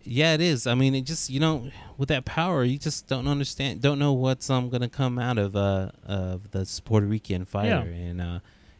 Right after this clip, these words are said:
Speaker 1: you know, that thirty-eight percent knockout rate kinda has me a little
Speaker 2: Mm.
Speaker 1: bit on the edge
Speaker 2: Yeah.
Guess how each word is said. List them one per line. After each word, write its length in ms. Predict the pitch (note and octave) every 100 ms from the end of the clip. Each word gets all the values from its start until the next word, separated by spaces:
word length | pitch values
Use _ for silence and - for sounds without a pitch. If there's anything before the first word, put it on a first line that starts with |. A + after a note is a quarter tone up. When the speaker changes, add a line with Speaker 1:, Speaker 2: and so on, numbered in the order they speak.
| -
Speaker 1:
you 60 |
know, 100 | G#2
that 160 | A2 A#2
thirty-eight 340 | D#3+ F3 E3
percent 600 | C#3+ C3 - D3+ C3+ -
knockout 420 | B2+ C3+ B2 G#2+
rate 240 | G#2+ G#2+ -
kinda 540 | - B2 A#2+ A#2 A2
has 300 | A2 G#2+ G#2+
me 80 | A2
a 60 | G2+
little 240 | G2+ G2
Speaker 2:
Mm. 40 |
Speaker 1:
bit 140 | G2 F#2
on 160 | F#2
the 120 | F#2 F#2
edge 300 | F2 E2+ -
Speaker 2:
Yeah. 300 | A2 G#2